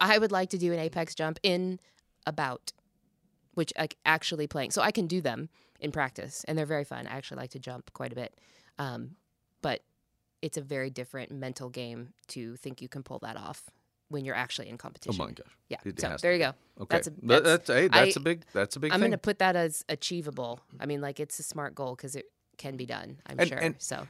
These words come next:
Speaker 2: and just for the listeners, part of the reasons that we're kinda breaking down these simple things that we're doing, we're, it's kinda to set an example of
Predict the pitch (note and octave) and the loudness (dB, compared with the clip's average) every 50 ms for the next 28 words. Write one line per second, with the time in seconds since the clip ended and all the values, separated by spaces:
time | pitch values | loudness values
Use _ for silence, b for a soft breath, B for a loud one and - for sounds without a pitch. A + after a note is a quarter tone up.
0 | - - - F3 F3 B3+ A#3+ - - E3+ C3+ C3+ C#3 D#3 D3+ - B2 G#2+ F#2 - | -12 -4 -2 0 0 2 0 2 0 2 4 6 6 6 4 4 0 0 0 0
1 | A#2 - A2+ - F#3 G#3 G#3 E3+ C3 B2 C3 B2 A2+ A#2+ G#2+ F#2+ A2 G2+ G2 A2 | -4 -4 2 4 6 6 6 4 2 2 2 2 2 0 0 2 2 2 2 2
2 | A2 - - A#2+ G#2 F#2+ E2+ E2+ G2+ G2+ G#2 G2+ - - F#2 E2 F#2+ F#2 F#2+ F#2+ | 0 2 2 0 0 0 0 0 0 0 0 0 -4 -8 -2 0 0 2 2 0
3 | F#2+ F2+ F2+ F2 D#2+ - - - G#2+ G2 - F#2+ - G2+ F#2 F#2 F2+ F#2+ D2+ A#1+ | 0 -2 -2 -2 -2 -2 0 0 -2 -2 -2 -4 -4 -2 -2 -2 0 -2 -2 -2
4 | F2 F#2 G2+ G#2 G2+ G2 G#2+ G#2+ G#2+ G#2+ G#2 F#2+ F2+ E2+ D2 E2+ E2 D#2 F#2+ G2 | 0 0 0 0 0 0 0 0 0 0 0 -2 -4 -6 -6 -8 -10 -8 -8 -6
5 | - - - - F3+ G#3+ G3 C#3 A2+ G#2+ - - A#2+ A2 G#2+ F#2+ F2+ F#2+ E2+ E2 | -6 -4 -2 0 0 0 0 0 0 0 2 2 2 2 2 0 0 -2 -2 -2
6 | G2+ G2 G2+ - - G2+ F#2 - F#2+ F#2+ F#2 F2 | 0 0 0 0 -2 -4 -2 0 2 2 2 0